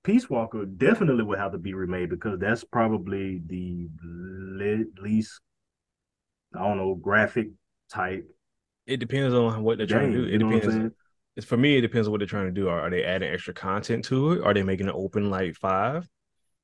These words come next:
Speaker 2: You know what I'm saying?
Speaker 1: You would, I mean, you would have to, unless you're
Speaker 2: Yeah.
Speaker 1: gonna stick to the comic, you know,
Speaker 2: That's what I'm saying.
Speaker 1: type
Speaker 2: If they,
Speaker 1: shit.
Speaker 2: if they, if they're going off the, uh,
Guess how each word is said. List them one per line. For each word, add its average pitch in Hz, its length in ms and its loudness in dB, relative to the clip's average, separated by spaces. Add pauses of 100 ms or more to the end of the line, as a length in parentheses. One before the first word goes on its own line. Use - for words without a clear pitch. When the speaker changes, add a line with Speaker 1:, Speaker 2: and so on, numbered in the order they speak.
(120)
Speaker 2:
You 101 80 -2
know 104 80 2
what 107 40 4
I'm 107 60 2
saying? 117 360 6 (1080)
Speaker 1:
You 113 160 4
would, 107 120 4
I 107 120 0
mean, 113 160 4
you 107 100 6
would 95 100 0
have 117 240 2
to, 80 240 -8 (100)
unless 92 260 -2
you're 95 100 -6
Speaker 2:
Yeah. 98 60 0
Speaker 1:
gonna 90 80 -2
stick - 280 -2
to - 80 -6
the 90 140 -4
comic, 110 420 0 (500)
you 95 100 -6
know, 85 400 -6
Speaker 2:
That's 147 180 2
what 131 60 2
I'm 123 60 2
saying. 127 180 4
Speaker 1:
type 107 180 6
Speaker 2:
If 101 60 -2
they, 120 80 2
Speaker 1:
shit. 113 80 0
Speaker 2:
if 117 80 0 (180)
they, 110 60 -4
if 101 60 -6
they're 131 120 0
going 123 220 2
off 110 180 0
the, 98 600 0 (500)
uh, 87 640 0